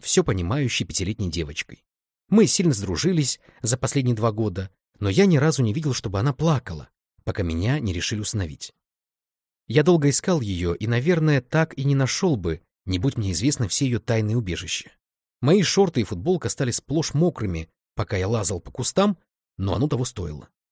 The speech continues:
В самой гуще облитой дождём зелени я заметил уголок синего Полюшкиного платья. "Вот ты где!" выкрикнул я. "Уходи!" буркнула она, отгородившись от меня зелёным щитом лопуха. Я сперва подумал, что у неё роса на лице.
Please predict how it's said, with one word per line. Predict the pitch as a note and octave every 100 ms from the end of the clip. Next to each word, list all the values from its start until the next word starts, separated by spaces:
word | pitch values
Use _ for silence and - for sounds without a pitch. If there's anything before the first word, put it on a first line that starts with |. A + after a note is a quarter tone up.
| _ -
В |
самой | - G3 D3+
гуще | B2 F3+ - B2
облитой | A2+ E3+ A#2+
дождём | G#2 G2 A2+ G#2+
зелени | - G#3 D3 A#2
я | G2
заметил | A#2+ F3+ C#3
уголок | G#2+ A2 D#3+ E3+
синего | - F#3+ F3 E3
Полюшкиного | - E3+ D3 - D#3 D3+
платья. | A#2 E2+ - - - _ _ _ _ -
"Вот | E3 C#4+ -
ты |
где!" | F#3 D3+ A#2 E2+ _ _ _ _ _
выкрикнул | C3 E3 G#2+ G2+ F#2+
я. | F2 D2+ - _ _ _ -
"Уходи!" | E3 G#3 F#3 F3+ - _ _ _ _ _ _ -
буркнула | F#2 C3 - F#2+ F2
она, | - G2 C#3
отгородившись | - E2+ E2+ F2 C#3 - -
от | F2
меня | F2 G2+ G#2
зелёным | F2 A#2 G#2
щитом | - F#2 F2
лопуха. | E2+ A2+ - E2 _ _ _ _ _ _ _ _ _
Я | - B2
сперва | - G#2+ G#2
подумал, | F#2+ C3 A#2
что | - G#2+
у | F#2+
неё | G2 G#2 A#2+ G#2+ _ _
роса | - C3 - F#3+
на | A#2+
лице. | F2 - D#2+